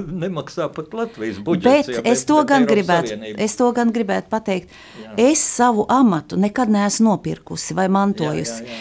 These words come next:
Speaker 1: jā.
Speaker 2: Katram latvietim, katram Latvijas pilsonim ir tiesības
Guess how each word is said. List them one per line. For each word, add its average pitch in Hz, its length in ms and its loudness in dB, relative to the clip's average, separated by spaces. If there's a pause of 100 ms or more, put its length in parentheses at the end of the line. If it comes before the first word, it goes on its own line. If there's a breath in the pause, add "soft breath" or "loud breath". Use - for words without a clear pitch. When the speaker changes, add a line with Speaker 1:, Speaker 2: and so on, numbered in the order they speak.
Speaker 1:
jā. - 160 -20
Speaker 2:
Katram 208 560 2
latvietim, 214 640 2
katram 208 480 2 (260)
Latvijas 180 480 0
pilsonim 233 480 0
ir 196 140 -2
tiesības 185 480 -2